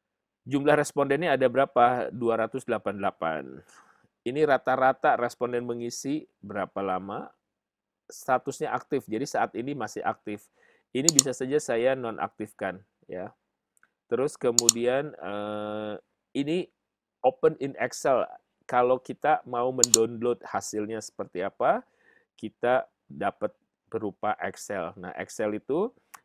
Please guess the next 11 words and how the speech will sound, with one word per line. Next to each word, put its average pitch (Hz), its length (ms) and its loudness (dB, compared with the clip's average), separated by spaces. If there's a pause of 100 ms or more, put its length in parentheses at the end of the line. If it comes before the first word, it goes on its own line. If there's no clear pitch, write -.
nanti 101 320 -8
kita, 123 440 -4 (240)
eh, 95 720 -4 (540)
transfer 120 600 -6
ke 127 240 -4
S 107 200 -8
P - 40 -8 (120)
S - 160 -10
S. 87 200 -6 (1400)
Oke, - 280 -2
ya. 117 240 2